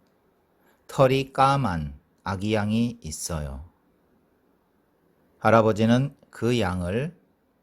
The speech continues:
까만 아기 양이라고 부릅니다. 양치기 개 폴로가 "왼쪽으로 가, 오른쪽으로 가,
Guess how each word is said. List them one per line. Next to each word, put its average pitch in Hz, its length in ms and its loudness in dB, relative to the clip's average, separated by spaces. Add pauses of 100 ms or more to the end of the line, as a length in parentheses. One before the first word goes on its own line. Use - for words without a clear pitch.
(300)
까만 127 680 0 (140)
아기 95 460 -2
양이라고 80 1400 -4
부릅니다. 82 680 -4 (1800)
양치기 117 580 2
개 127 360 4 (100)
폴로가 123 760 -2 (1000)
"왼쪽으로 123 680 4
가, 85 400 -2 (1500)
오른쪽으로 123 720 2
가, 76 460 -4